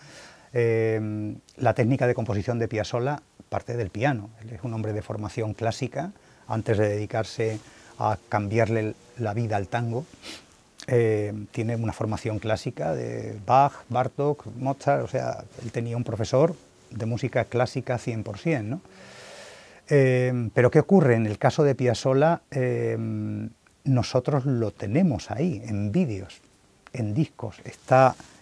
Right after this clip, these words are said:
él mismo tocando su música. Entonces, este tipo de arreglo gana mucho si además de ver la partitura, lo ves a él tocando. Es como si tuvieras que arreglar algo de Paco de Lucía, por mucho que haya ediciones japonesas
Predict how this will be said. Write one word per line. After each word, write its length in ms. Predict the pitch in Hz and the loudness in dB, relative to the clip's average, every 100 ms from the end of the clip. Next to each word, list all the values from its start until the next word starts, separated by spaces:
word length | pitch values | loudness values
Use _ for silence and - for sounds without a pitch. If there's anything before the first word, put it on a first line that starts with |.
| - | 4
él 220 | 165 160 | 6 8
mismo 400 | 151 175 123 113 | 8 6 4 0
tocando 400 | 117 117 123 113 | -2 0 -2 -4
su 140 | - | -6
música. 500 | 117 123 - 92 104 - - - - | -4 -4 -6 -10 -12 -16 -20 -20 -6
Entonces, 380 | 113 143 135 - - | -2 2 2 0 2
este 360 | 165 - 185 | 2 4 2
tipo 340 | - 160 127 110 | 4 2 4 2
de 100 | 104 | 2
arreglo 460 | 101 131 127 151 185 _ _ - | 2 2 2 0 -6 _ _ -4
gana 400 | 123 123 147 139 | 4 6 8 6
mucho 480 | 120 131 - 113 180 _ | 2 0 0 -4 -4 _
si 220 | - 120 | -8 -2
además 420 | 107 107 127 127 | -2 2 4 4
de 100 | 110 | 2
ver 200 | 104 131 | 2 4
la 140 | 110 98 | 2 -2
partitura, 720 | 98 92 101 - 143 143 170 _ - | -2 -4 -6 0 2 0 -2 _ -8
lo 160 | 131 107 | 2 4
ves 240 | 117 131 | 4 4
a 100 | 120 | 0
él 140 | 123 127 | 0 0
tocando. 460 | 110 131 101 92 - _ _ _ _ _ _ 139 | -4 -4 -6 -8 -16 _ _ _ _ _ _ -12
Es 100 | - | -2
como 180 | 143 135 | 2 2
si 100 | 131 | 0
tuvieras 300 | 117 127 - | 2 0 2
que 100 | 127 | 0
arreglar 380 | 117 110 120 | 0 0 2
algo 240 | 113 110 113 | 2 0 -2
de 100 | 104 | -2
Paco 220 | 117 110 | -2 -2
de 60 | 110 | -4
Lucía, 380 | 110 - 131 101 | -4 0 0 0
por 120 | 107 | -2
mucho 260 | 120 - | -2 0
que 80 | 123 | 2
haya 160 | 123 120 | 4 2
ediciones 440 | 113 - 127 123 | 0 -2 -2 0
japonesas 600 | - 117 117 131 - 107 | 0 0 2 2 2 -2